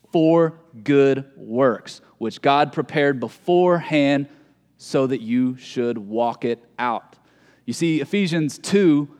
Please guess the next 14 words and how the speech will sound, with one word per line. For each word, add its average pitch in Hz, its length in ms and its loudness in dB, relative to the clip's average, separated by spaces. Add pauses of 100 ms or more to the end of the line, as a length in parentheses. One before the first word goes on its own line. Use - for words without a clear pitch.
(180)
even, 170 440 0 (400)
and 135 220 -2
I 135 140 0
encourage 147 360 -2
you, 123 80 -4
go 143 200 2
back 165 240 0
and 135 120 -2
read 135 220 -2
Ephesians 131 400 -6
two, 139 240 -2
one 131 260 0
through 135 200 -2
ten. 147 420 -4